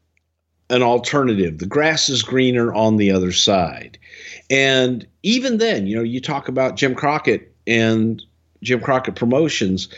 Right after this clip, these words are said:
where they appeared in some ways to be doing business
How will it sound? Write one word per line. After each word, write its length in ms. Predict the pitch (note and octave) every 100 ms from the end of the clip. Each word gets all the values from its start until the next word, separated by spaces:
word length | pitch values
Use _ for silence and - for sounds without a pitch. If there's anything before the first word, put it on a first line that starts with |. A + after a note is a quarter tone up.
| - - _ _ _ _ _
where 300 | - B2 B2
they 720 | B2 A#2 B2+ B2+ C3 C3 A2+ - _ _ _ _ -
appeared 1000 | A#2+ - - F3 G3+ D3+ B2 E3+ B3 G3+ _ _ _ _ -
in 160 | B2+
some 380 | B2 - D#3 C3+
ways 400 | C3+ C3+ C#3 -
to 140 | -
be 200 | A#2 A2
doing 460 | G2 A#2 A#2 A2+ F#2+
business 680 | C3 G3 F#3+ G#2 A2 -